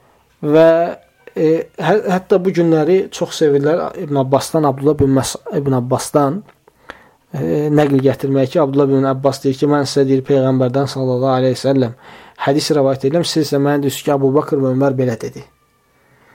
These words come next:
Qorxuram ki, sizin başınıza dağ yax-, daş yaxsın. Və yaxud da bu fərqli rəfslərlə gəlib rəvayət. Lakin bu-, bunu deyirlər də çox gözəl, başa düşdü. Amma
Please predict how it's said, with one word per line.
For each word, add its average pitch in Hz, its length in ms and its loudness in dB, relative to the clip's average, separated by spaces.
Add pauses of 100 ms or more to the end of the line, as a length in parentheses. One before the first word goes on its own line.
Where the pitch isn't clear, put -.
(600)
Qorxuram 151 440 2
ki, 160 160 -4
sizin 156 220 -2
başınıza 143 440 0
dağ 131 100 2 (100)
yax-, 117 220 -10 (140)
daş 143 240 2
yaxsın. - 360 -8
Və 233 100 0
yaxud - 160 -2
da 160 100 -4
bu 190 100 0 (120)
fərqli 156 360 2
rəfslərlə 135 600 0
gəlib 120 320 -6
rəvayət. 143 380 -4 (1300)
Lakin 208 400 2
bu-, 247 720 -12
bunu 185 340 2
deyirlər 165 480 4
də 139 80 -2
çox - 240 -4
gözəl, 139 380 2
başa - 260 0
düşdü. - 300 -4 (960)
Amma 190 280 4